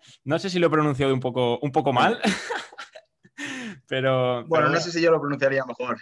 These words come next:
Speaker 2: <laughs>
Speaker 1: Así que nada, bueno, preséntate un poquito para, para toda esta gente que nos esté viendo y escuchando y, y no te conozca,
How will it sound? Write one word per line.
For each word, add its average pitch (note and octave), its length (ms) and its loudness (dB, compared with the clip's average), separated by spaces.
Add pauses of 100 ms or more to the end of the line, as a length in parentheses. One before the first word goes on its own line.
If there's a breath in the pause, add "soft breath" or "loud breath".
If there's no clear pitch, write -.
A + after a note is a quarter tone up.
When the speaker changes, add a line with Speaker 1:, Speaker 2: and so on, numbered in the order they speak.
(100)
Speaker 2:
<laughs> - 1600 -8
Speaker 1:
Así C3 340 -2
que B2+ 420 -2
nada, G3 280 2
bueno, F#3 260 -2
preséntate E3+ 420 -4
un F3+ 80 -2
poquito D#3+ 380 -2
para, C3+ 340 0
para B2+ 240 -2
toda C#3 140 -2
esta C#3+ 180 -6
gente C3 300 -10
que C3 80 -6
nos B2+ 160 -6
esté B2+ 400 -8
viendo C#3 280 -4
y B2+ 80 -2
escuchando B2+ 580 -6
y, A#2 360 -8
y A#2 80 -10
no B2 140 -6
te B2+ 100 -8
conozca, D#3 460 -6